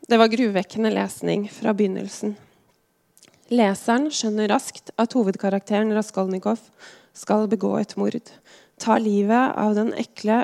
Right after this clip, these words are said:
og usympatiske pantelånersken, selv om Raskolnikov og også leseren foreløpig befinner seg i fornektelse. Å komme rett inn i en slik sinnstilstand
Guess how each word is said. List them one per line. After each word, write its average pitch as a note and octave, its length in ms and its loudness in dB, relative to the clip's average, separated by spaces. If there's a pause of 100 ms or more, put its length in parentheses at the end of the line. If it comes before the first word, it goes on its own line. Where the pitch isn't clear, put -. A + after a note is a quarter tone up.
og A3 160 -2
usympatiske G3 880 -4
pantelånersken, F#3+ 920 -4 (600)
selv A#3 320 0
om A#3+ 100 0
Raskolnikov G#3+ 840 -2 (420)
og G3+ 160 0
også A3+ 240 -2
leseren G#3+ 800 -2
foreløpig G3 640 -2 (180)
befinner F#3+ 420 -6
seg F#3 340 -4
i F3+ 160 -6
fornektelse. G3 720 -10 (1800)
Å C4 60 -4
komme B3+ 240 4
rett B3+ 200 0
inn C4+ 280 2 (100)
i A3 80 0
en A#3+ 140 0
slik A3 260 -2
sinnstilstand G#3+ 840 -2